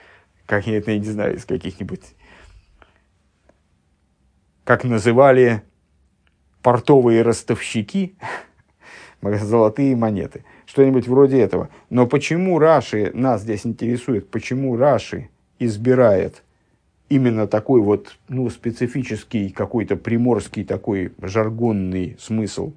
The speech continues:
этого слова, вместо того, чтобы взять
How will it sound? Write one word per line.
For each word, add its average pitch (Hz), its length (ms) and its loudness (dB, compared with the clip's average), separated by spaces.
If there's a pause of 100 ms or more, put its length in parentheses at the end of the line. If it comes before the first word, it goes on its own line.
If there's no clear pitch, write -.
(120)
этого 101 340 -6
слова, 120 520 0 (1000)
вместо 139 500 0
того, 113 300 2
чтобы 107 340 -2
взять 120 480 0